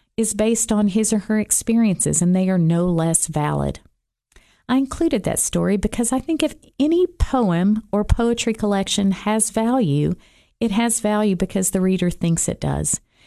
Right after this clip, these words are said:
If the poems have meaning to that reader or invoke emotion in that reader, then they have done their job and they are worthy of reading.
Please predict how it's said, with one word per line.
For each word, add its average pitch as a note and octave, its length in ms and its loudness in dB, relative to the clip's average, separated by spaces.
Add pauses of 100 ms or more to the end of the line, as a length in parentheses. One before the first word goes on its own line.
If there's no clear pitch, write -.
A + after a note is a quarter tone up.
(160)
If A#3+ 160 -4
the A#3+ 80 -4
poems B3 440 2
have A3+ 160 0
meaning A3 340 4
to G#3+ 140 -2
that G3+ 240 -2
reader G3+ 400 0
or D3+ 80 0
invoke F3+ 400 0
emotion F#3+ 440 2
in F#3 140 2
that F#3 220 0
reader, G3 320 0
then G3 180 2
they G#3+ 120 2
have G3+ 260 -4
done F#3 220 0
their F#3 160 0
job F3 400 -2
and E3 140 2
they F3 160 0
are D3 140 0
worthy E3+ 500 0
of E3+ 160 -6
reading. C#3+ 400 0